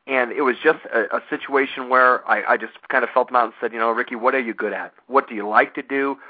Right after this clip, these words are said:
What do you do that looks good? What do you do that you think this, this crowd will buy?" Because going into it, I did, it's like you said, I didn't know that it would be believable that Ricky, uh, you know, I hate having the matches where you know who's gonna win.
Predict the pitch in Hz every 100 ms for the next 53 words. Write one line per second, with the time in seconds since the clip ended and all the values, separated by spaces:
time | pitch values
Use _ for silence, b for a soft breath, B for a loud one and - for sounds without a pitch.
0 | B B 127 127 110 123 110 92 117 127
1 | - - 131 135 131 - B B 120 131
2 | 123 110 92 135 131 113 98 127 - 131
3 | - 120 - - - 113 - 127 123 113
4 | 107 123 139 117 117 123 107 - 143 127
5 | 156 - 120 110 110 117 107 131 - 135
6 | 123 123 113 147 135 113 117 139 123 127
7 | 127 117 107 113 110 113 98 107 110 156
8 | 160 110 101 101 - B B B B 117
9 | 123 113 - 127 131 143 135 123 117 104
10 | b b b 113 110 104 98 - - 151
11 | 139 135 175 185 147 123 127 131 127 104
12 | 117 110 113 120 113 113 113 101 98 98
13 | 92